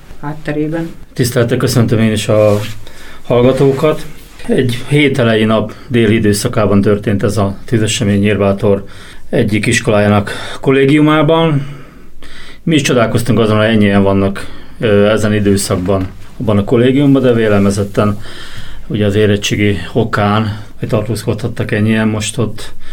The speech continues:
Speaker 2: ebben a kollégium épületben. Erősen vélelmezzük azt, hogy az ott felejtett, töltőn hagyott, ö, mobiltelefon volt a kiindulási pontja ennek a kollégiumi szobatűznek.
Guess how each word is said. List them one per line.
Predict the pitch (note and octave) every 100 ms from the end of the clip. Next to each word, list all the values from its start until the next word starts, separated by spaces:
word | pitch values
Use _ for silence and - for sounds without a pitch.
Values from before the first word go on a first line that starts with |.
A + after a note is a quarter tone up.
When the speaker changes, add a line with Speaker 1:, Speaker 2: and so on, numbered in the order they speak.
| - - - - - - -
Speaker 2:
ebben | G2+ G2+
a | G#2
kollégium | A#2+ A2+ A#2 B2
épületben. | B2+ A#2+ C#3+ C3 B2 C#3 C#3 A#2 - - - -
Erősen | - E3 C3+ C3+
vélelmezzük | A#2 B2+ A#2 G#2 G2 F#2+ F2+ A2+ A2+ - -
azt, | A#2 G#2+ -
hogy | G#2 F#2+ - - - - -
az | A2+
ott | A#2+
felejtett, | - A2+ G#3 - D3+
töltőn | - C3 C3+ A2 G2+ G2
hagyott, | G#2 G#2 G2 - - - - - - - - - - -
ö, | G#2+ G2
mobiltelefon | A2+ A2 G#2 G2+ G#2 G2+ - G#2+ G2+
volt | G2+ G2+
a | G#2 - -
kiindulási | - A#2+ G#2+ G#2 G2 -
pontja | B2 G#2+ A2
ennek | G2+ G2
a | G#2 G2 - - - -
kollégiumi | A#2 A2 A2 A2
szobatűznek. | - G#2+ G#2+ B2 A#2 D3+